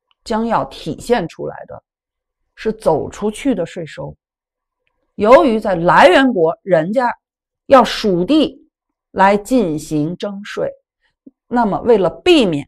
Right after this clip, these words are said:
国际间重复征税，我们如何协调税收管辖权？另外，如何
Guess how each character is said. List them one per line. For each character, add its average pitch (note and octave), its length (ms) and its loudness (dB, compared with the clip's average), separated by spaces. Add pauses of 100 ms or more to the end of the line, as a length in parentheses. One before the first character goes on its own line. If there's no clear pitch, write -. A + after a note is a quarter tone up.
国 E3 240 -8
际 F#3+ 180 -10
间 F#3+ 220 -8
重 - 200 -12
复 G#3 100 -14
征 F#3+ 180 -12
税， - 240 -10 (640)
我 E3+ 280 2
们 D3 120 -4
如 D#3+ 300 -4
何 C#3+ 420 -6 (360)
协 F3+ 340 -2
调 D#3+ 260 -6
税 D#3+ 200 -8
收 F3+ 180 -6
管 - 240 -10
辖 - 200 -20
权？ - 160 -20 (880)
另 A3+ 260 6
外， G#3+ 220 6
如 F3+ 320 2
何 C#3+ 340 -2